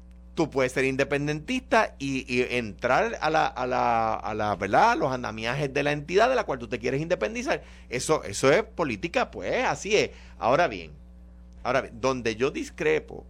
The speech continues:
es que es o el mío o me enojo. Ahí es que yo discrepo.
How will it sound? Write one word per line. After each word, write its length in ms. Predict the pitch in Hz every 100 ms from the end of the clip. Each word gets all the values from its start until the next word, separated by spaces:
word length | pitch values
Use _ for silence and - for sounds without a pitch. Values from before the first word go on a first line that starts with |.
| - 120
es 200 | 156 -
que 360 | 117 117 156
es 180 | 196 - - - - -
o 140 | 139
el 120 | 123
mío 400 | 110 131 208 254
o 40 | 202
me 120 | 123
enojo. 480 | 123 175 175 104 - - - - - - - - - - - - - - - - - - - - - - - -
Ahí 260 | 92 98
es 80 | 123
que 140 | 220 226
yo 100 | 208
discrepo. 600 | 151 131 156 170 101